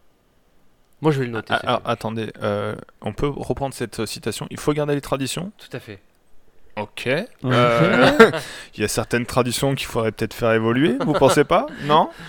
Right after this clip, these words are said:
Speaker 1: Non,
Speaker 2: Vous
Speaker 1: mais
Speaker 2: êtes contre
Speaker 1: non.
Speaker 2: le droit de, de vote pour les femmes ? Ok.
Speaker 3: Ok.
Speaker 1: Pourquoi elle
Speaker 3: Ok.
Speaker 1: vote ? Non.
Speaker 2: Elle, elle, elle vote ?
Speaker 1: Elle vote. Euh, non, le, la tradition, quoi, de ciné.
Speaker 2: Ah, ok, d'accord, pardon, excusez-moi.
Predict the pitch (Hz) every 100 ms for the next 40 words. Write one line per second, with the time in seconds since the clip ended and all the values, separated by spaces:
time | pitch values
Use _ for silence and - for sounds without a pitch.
0 | - 95 104 135 143 185 190 170 160 151
1 | 151 147 143 139 135 147 151 156 147 240
2 | 320 - 202 - - 160 180 - 143 -
3 | - 226 269 285 220 180 202 - 226 233
4 | - - 151 135 139 143 180 247 311 320
5 | - 135 131 156 - - - - - 113
6 | 120 - 117 110 107 107 113 202 - 123
7 | 110 160 - - 160 - 180 320 - 127
8 | 104 101 101 104 104 82 - - - 123
9 | 120 110 101 98 98 101 104 - 110 104
10 | - 123 110 98 95 - 120 - - -
11 | - 226 202 127 - 117 113 107 117 107
12 | 101 127 113